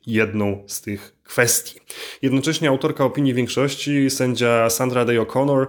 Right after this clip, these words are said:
e, stwierdziła, że tego rodzaju działania nie będą potrzebne bez końca i że oczywiście przyjdzie taki moment, e, w amerykańskiej historii,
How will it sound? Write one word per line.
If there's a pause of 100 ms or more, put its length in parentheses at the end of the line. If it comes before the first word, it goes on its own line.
(320)
e,
stwierdziła,
że
tego
rodzaju
działania
nie
będą
potrzebne
bez
końca
i
że
oczywiście
przyjdzie
taki
moment,
e,
w
amerykańskiej
historii,